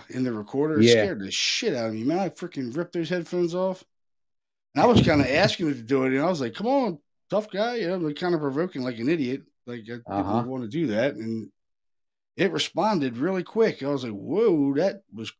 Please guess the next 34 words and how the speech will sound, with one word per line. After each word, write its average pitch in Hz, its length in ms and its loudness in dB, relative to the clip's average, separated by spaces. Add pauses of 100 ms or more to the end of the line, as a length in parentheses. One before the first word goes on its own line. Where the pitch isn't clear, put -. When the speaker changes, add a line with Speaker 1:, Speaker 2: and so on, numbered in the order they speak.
(120)
Speaker 1:
man, 139 200 -6
I 135 40 -6
was 135 120 -8
like, 95 120 -14
"Turn 147 180 -8
the 131 40 -4
light 131 180 -4
on." 139 180 -2
That 127 160 -8
was 107 120 -12
creepy, 123 340 -10
dude. 104 280 -10 (260)
Like, 104 140 -12
that 127 140 -8
was, 107 280 -6
Speaker 2:
<laughs> - 840 -6
Speaker 1:
I 160 60 6
was 185 120 6
freaked 147 300 -2
out. 151 280 2 (100)
<laughs> - 80 -12 (600)
I 220 140 6
was 233 180 0
like, - 160 0
"Dude, 139 180 2
Speaker 2:
<laughs> - 180 -10
I, 127 140 8
I - 20 4
Speaker 1:
that 113 160 6
Speaker 2:
bet 139 220 6
Speaker 1:
was," - 20 0
Speaker 2:
you 180 100 2
were. 110 220 2 (260)
<laughs> 147 260 -6